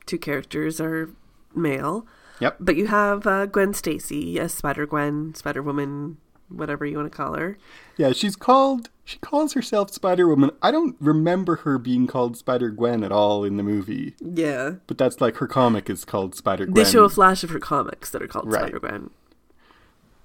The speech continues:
Speaker 2: So, our kid, by the way, both our daughters, but especially our older daughter, was like, so her by far selling point in this movie was Spider-Gwen.
Speaker 1: Yeah,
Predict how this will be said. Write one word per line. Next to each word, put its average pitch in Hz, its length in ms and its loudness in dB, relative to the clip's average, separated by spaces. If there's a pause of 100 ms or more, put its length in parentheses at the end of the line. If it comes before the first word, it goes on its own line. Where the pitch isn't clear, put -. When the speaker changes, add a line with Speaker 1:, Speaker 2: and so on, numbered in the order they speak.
(140)
Speaker 2:
So, - 340 -4 (480)
our 170 160 8
kid, 170 240 -2
by 117 180 4
the 107 120 2
way, 98 320 0 (680)
both 139 340 2
our 127 140 0
daughters, 98 420 0
but 110 160 0
especially 101 840 -2
our 113 160 -2
older 98 260 0
daughter, 60 480 -2 (500)
was 110 240 -4
like, - 500 -8 (680)
so 139 960 0
her 123 360 2 (400)
by 135 300 6
far 113 420 2
selling 101 400 -2
point 92 320 -6
in 98 100 -6
this 95 220 -8
movie 104 300 -6
was 117 200 -6
Spider-Gwen. - 640 -6
Speaker 1:
Yeah, - 120 -4